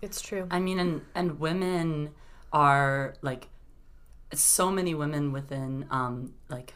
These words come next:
Speaker 2: factory, uh, industry are, uh, not only at under, under threat of their health because of poor working conditions, but they're also under threat of sexual assault
Speaker 1: Mm-hmm.
Speaker 2: and of rape, whether that's from their managers and the people that are above them who are abusing their power,
Speaker 1: Mm-hmm.
Speaker 2: um, because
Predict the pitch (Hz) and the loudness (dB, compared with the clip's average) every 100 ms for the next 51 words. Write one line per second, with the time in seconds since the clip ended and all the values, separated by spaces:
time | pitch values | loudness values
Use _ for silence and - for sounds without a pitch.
0 | - - 135 135 - 131 127 120 127 139 | -20 -6 -6 -6 -6 -4 -4 -4 -8 -12
1 | - - - 131 131 139 147 147 - 147 | -20 -20 -8 -6 -4 0 0 0 -2 0
2 | 131 131 139 123 123 123 - - - - | 0 -2 0 0 0 -2 -8 -20 -16 -2
3 | 131 131 147 151 160 156 143 135 139 139 | 0 4 4 4 2 -2 -2 -2 -2 -4
4 | - - - 143 139 143 147 139 131 - | -10 -10 -2 0 -2 -2 -2 -2 -6 -8
5 | 139 135 139 147 160 - 143 131 135 - | -8 -6 2 2 2 -4 -6 -4 -8 -6
6 | 135 135 139 131 135 135 - 131 131 151 | -6 -4 -6 -6 -6 -8 -8 -8 -6 -4
7 | 151 - 147 175 156 147 143 143 - 127 | -2 -2 -4 -4 -4 -4 -4 -4 -4 -8
8 | - - - - 143 - 139 127 143 135 | -10 -20 -14 -8 -8 -6 -6 -6 -6 -8
9 | 120 196 190 185 - - 127 123 123 - | -10 -14 -20 -20 -10 -4 -4 -2 -6 -8
10 | 120 131 131 131 - - - _ 139 139 | -10 -10 -10 -10 -12 -20 -20 _ -2 0
11 | 135 135 - - 135 127 127 131 139 131 | -2 -4 -6 -2 0 2 -2 -4 -6 -4
12 | 123 123 131 143 190 214 240 - - - | -2 -4 -6 -2 -2 -2 -4 -8 -10 -16
13 | - 151 139 131 143 135 139 135 135 131 | -8 -4 -2 -4 -10 -8 -8 -6 -8 -8
14 | 123 139 127 147 160 190 160 143 131 131 | -8 -8 -4 -2 -2 -2 -4 -4 -4 -8
15 | 127 139 139 143 - 131 127 170 202 - | -6 -6 -6 -8 -8 -6 -4 -4 -6 -14
16 | - - 143 135 131 135 143 131 | -20 -4 0 2 0 -4 -4 -4